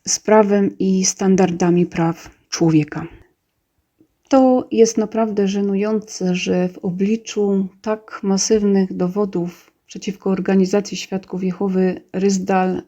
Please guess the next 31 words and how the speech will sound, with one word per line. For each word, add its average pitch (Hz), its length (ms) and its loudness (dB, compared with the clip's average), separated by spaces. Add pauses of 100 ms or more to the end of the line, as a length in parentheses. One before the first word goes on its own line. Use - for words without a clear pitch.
(120)
miał 196 460 2
honor 180 380 0
wystąpić 190 560 -6
przed - 280 -10
sądem, 185 380 0
twierdząc, 185 600 -2
że 175 180 -2
wykluczenie 180 580 0
nie 180 140 4
budzi 185 280 0
wśród 170 360 -8
członków 180 580 -2 (440)
żadnego 185 440 2
lęku 202 520 2
oraz 175 440 -2 (220)
że 196 160 -2
relacje 185 480 0
rodzinne 220 600 4
nie 202 140 2
ulegają 185 500 2
zerwaniu. 170 520 0 (1120)
Jak 226 200 2
powiedziano 262 680 6
w 202 40 -6
podsumowaniu, 240 840 4
dla 202 160 2
osób, 285 320 0
które 240 260 -2
doświadczyły 226 760 2
tych 190 480 -4
skutków, - 760 -8